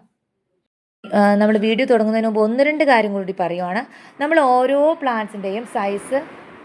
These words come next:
നമ്മൾ ഓരോ പ്ലാന്റ്സിൻ്റെയും സൈസുകൾ നമ്മൾ കൃത്യമായിട്ട് വീഡിയോയിൽ കാണിക്കുന്നുണ്ട്. ഓരോ പ്ലാന്റ്സിൻ്റെ സൈസ് കണ്ടതിന് ശേഷം മാത്രം നിങ്ങൾക്ക് സാറ്റിസ്ഫൈഡ് ആണെങ്കിൽ മാത്രം പ്ലാന്റ്സിന് ഓർഡർ ചെയ്യുക കേട്ടോ.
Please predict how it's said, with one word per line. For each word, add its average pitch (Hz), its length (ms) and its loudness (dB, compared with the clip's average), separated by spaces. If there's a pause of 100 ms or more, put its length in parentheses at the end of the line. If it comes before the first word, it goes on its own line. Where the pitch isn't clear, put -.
(240)
നമ്മൾ 226 220 -4
ഓരോ 233 300 2
പ്ലാന്റ്സിൻ്റെയും 220 540 -4
സൈസുകൾ 196 460 -6
നമ്മൾ 214 240 -6
കൃത്യമായിട്ട് 277 840 -2
വീഡിയോയിൽ 202 300 -4
കാണിക്കുന്നുണ്ട്. 175 440 -10 (380)
ഓരോ 269 280 2
പ്ലാന്റ്സിൻ്റെ 269 420 -2
സൈസ് 233 380 -4
കണ്ടതിന് 262 500 -2
ശേഷം 240 380 -4 (200)
മാത്രം 208 800 -6 (480)
നിങ്ങൾക്ക് 233 480 -8
സാറ്റിസ്ഫൈഡ് 254 600 -6
ആണെങ്കിൽ 226 220 -4
മാത്രം 196 320 -6
പ്ലാന്റ്സിന് 185 400 -12
ഓർഡർ 165 200 -12
ചെയ്യുക 160 160 -8
കേട്ടോ. 175 160 -8